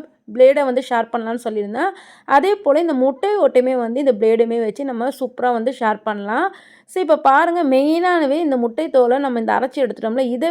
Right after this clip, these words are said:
வச்சு தான் வந்து நம்ம கிளீனிங் டிப்ஸ் பார்க்க போறோம் இன்னைக்கு. So, இப்ப பாருங்க, இந்த மிக்ஸி ஜாரை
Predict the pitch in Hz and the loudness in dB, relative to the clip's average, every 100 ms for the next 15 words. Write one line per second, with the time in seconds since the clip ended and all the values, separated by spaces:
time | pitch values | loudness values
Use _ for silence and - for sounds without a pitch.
0 | 320 311 233 269 269 220 214 302 415 302 | -4 -6 -2 -2 0 -2 0 0 0 0
1 | 240 254 277 285 233 190 - 220 214 214 | 0 0 0 0 -2 -6 0 0 2 -2
2 | 208 214 208 202 196 240 392 392 - - | 0 -2 -2 -6 -2 0 0 -4 -20 -20
3 | - - 339 269 294 277 311 359 339 269 | -16 -2 0 2 4 4 4 2 0 2
4 | 262 262 311 285 | 0 0 0 2